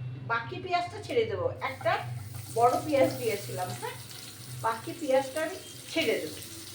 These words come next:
ছেড়ে দিয়ে এটা ভাজা হলে, এটা একটু ভাজা হলে এর মধ্যে আমি এই যে মাশরুম দেখেছেন, মাশরুমগুলো এইভাবে বড় ছিল, চার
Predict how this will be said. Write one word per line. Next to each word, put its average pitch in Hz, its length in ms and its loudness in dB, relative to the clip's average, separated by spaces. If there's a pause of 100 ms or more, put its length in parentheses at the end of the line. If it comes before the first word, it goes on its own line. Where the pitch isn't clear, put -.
(180)
ছেড়ে 294 260 2
দিয়ে 359 180 0
এটা 359 120 0 (100)
ভাজা 277 320 2
হলে, 349 220 4 (4000)
এটা 262 200 0
একটু 330 140 -4 (140)
ভাজা 269 280 4
হলে 311 160 2 (100)
এর 254 120 -2
মধ্যে 269 220 2 (120)
আমি 262 160 4 (1300)
এই 294 140 4
যে 311 80 0 (220)
মাশরুম 240 400 0 (100)
দেখেছেন, 339 320 -2 (120)
মাশরুমগুলো 302 560 2 (1200)
এইভাবে 294 360 4 (1000)
বড় 240 200 6 (140)
ছিল, 277 140 2 (240)
চার 240 180 4